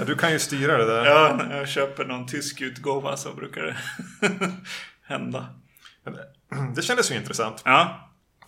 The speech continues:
Speaker 1: Eh, och vad har vi här nere? Den stora
Speaker 2: Jag har inte
Speaker 1: jävla
Speaker 2: sett den än.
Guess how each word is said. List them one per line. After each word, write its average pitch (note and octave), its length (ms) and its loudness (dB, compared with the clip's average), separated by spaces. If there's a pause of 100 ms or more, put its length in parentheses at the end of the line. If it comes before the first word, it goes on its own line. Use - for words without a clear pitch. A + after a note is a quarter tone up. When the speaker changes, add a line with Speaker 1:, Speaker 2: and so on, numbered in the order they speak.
Speaker 1:
Eh, C3+ 180 6
och C3+ 160 0
vad C3+ 100 -8
har E3 120 0
vi C#3 60 -2
här - 140 0
nere? A#2 240 0
Den A#2 220 -6
stora - 300 -10
Speaker 2:
Jag C3+ 80 4
har D3 100 6
inte D3 60 6
Speaker 1:
jävla C3 120 0
Speaker 2:
sett - 220 4
den G#2+ 140 -6
än. A2+ 200 -6